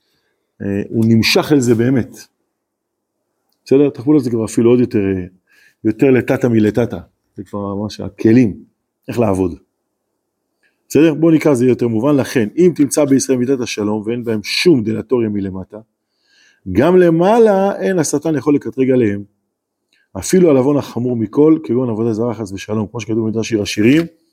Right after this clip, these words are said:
שאפילו חס ושלום ישראל עובדים כוכבים ומזלות וביניהם שלום כביכול, אומר הקדוש ברוך הוא, אין השטן יכול,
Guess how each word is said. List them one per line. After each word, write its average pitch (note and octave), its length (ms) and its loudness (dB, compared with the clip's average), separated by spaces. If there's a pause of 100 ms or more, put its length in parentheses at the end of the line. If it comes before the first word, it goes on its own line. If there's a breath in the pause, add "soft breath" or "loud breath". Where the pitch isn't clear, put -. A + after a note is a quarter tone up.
(680 soft breath)
שאפילו E3+ 360 -2
חס D#3 200 -2
ושלום D3 340 2
ישראל D3 280 2
עובדים C3+ 300 2
כוכבים B2 360 -2
ומזלות C3 360 0
וביניהם A#2+ 320 -2
שלום C#3+ 420 2
כביכול, C#3 600 0 (420)
אומר C#3 180 0
הקדוש C3 300 0
ברוך A2+ 180 -4
הוא, G#2+ 160 -2
אין D#3+ 140 2
השטן C3+ 480 -4
יכול, F3 520 0